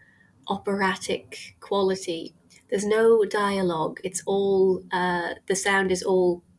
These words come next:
classical music from beginning to end, beautiful pieces, Bach and Wagner and lovely music. And it gives it a kind of dreamlike quality, a sort of like a fever dream or something.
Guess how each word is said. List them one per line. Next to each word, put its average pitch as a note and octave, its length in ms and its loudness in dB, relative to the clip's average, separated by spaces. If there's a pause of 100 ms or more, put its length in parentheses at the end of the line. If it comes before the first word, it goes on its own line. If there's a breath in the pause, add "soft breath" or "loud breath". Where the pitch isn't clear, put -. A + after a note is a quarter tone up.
(120)
classical F#3+ 480 -4
music F#3 580 -2
from F3+ 140 -4
beginning F3+ 340 -2
to F3+ 160 -2
end, E3+ 420 -4
beautiful F3 760 -4
pieces, F3+ 540 -6 (100)
Bach F3 360 -2 (160)
and G3 300 -14
Wagner F3 580 -2
and D#3+ 220 -12 (200)
lovely F#3 280 -4
music. F#3 420 -2 (540 loud breath)
And G#3 80 -2
it - 120 -4 (160)
gives A3+ 220 4
it A#3 120 2
a - 40 -10
kind G3 240 -2
of F3+ 180 -4
dreamlike G3 1200 0
quality, G3 680 -2 (960 loud breath)
a G3 60 -10
sort G3 300 -2
of F#3 220 -2 (840)
like F#3+ 180 -2
a F#3+ 40 -4
fever F#3 460 0
dream F3+ 600 2
or F#3 100 -6
something. - 440 -8